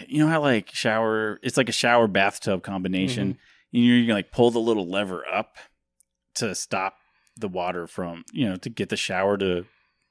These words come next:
Speaker 1: you know, you know what I mean? Like,
Speaker 2: The psh-
Speaker 1: yeah, to
Speaker 2: Yeah.
Speaker 1: get the shower to go and stop the faucet from running on the,
Speaker 2: Right.
Speaker 1: on the bottom. Well, the water's always running from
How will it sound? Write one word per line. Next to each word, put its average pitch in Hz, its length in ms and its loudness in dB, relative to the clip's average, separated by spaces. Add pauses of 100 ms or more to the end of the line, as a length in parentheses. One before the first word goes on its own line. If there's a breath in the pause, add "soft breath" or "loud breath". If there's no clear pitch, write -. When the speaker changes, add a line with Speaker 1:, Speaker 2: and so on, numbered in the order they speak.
(440)
Speaker 1:
you 101 60 -14
know, 87 100 -16
you 160 140 0
know 123 80 6
what 92 100 2
I 87 40 -2
mean? 87 220 -6
Like, 90 140 -6
Speaker 2:
The 120 80 -6
psh- - 680 -2
Speaker 1:
yeah, 135 200 4
to 90 60 -4
Speaker 2:
Yeah. 98 60 -2
Speaker 1:
get 143 160 6
the 123 60 0
shower 127 380 6
to 139 80 0
go 139 420 4
and 117 140 -4
stop 113 360 -2
the 113 100 0
faucet 110 420 -2
from 120 160 2
running 120 320 2
on 110 120 0
the, 98 60 -2
Speaker 2:
Right. 95 180 -10
Speaker 1:
on 110 120 -6
the 101 60 -4
bottom. 107 400 -4 (880 soft breath)
Well, 131 140 4
the 131 80 2
water's 123 360 4
always 110 460 2
running 98 440 -2 (260)
from 90 420 -4